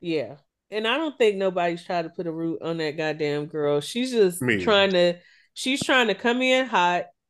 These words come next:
Speaker 1: and it's
Speaker 2: Yeah.
Speaker 1: not working.
Speaker 2: Yeah, that's really all it is.
Speaker 1: And then everybody talking about Wendy's, Wendy's insults and clapbacks, calling her a crackhead and calling, uh, uh,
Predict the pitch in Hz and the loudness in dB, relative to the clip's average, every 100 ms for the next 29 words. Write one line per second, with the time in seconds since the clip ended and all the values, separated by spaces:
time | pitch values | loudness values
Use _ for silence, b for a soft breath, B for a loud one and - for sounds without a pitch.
0 | _ - 214 202 202 175 170 151 147 139 | _ -4 0 0 0 -2 -4 -4 -4 -4
1 | 139 95 78 - _ _ _ - 101 98 | -6 -12 -14 -18 _ _ _ -6 -4 -4
2 | - _ _ _ 120 117 98 90 87 87 | -6 _ _ _ -4 -4 -4 -6 -8 -10
3 | 90 87 87 95 _ _ - 196 190 196 | -12 -14 -14 -18 _ _ 0 2 4 4
4 | 214 220 220 220 202 196 196 233 190 190 | 4 4 2 0 0 0 0 -4 -4 -2
5 | 175 170 170 202 208 202 196 185 _ B | -2 -2 -2 -4 -4 -8 -10 -12 _ B
6 | B - 202 226 214 180 175 196 202 214 | B 2 4 4 0 -2 2 2 2 2
7 | 196 196 175 175 214 202 185 190 190 190 | 2 0 -8 -4 2 4 4 2 0 -2
8 | - 185 190 196 202 190 180 - 185 185 | -4 -2 -2 -2 0 -2 -2 -4 -4 -4
9 | - 185 185 185 180 170 202 180 185 185 | -4 -2 0 0 -2 -6 -2 0 0 -2
10 | 180 175 175 170 160 151 131 - _ - | -2 -2 -2 0 -2 -2 -4 -8 _ -20
11 | - - 170 165 156 139 117 82 | -18 -4 0 2 2 0 -2 -6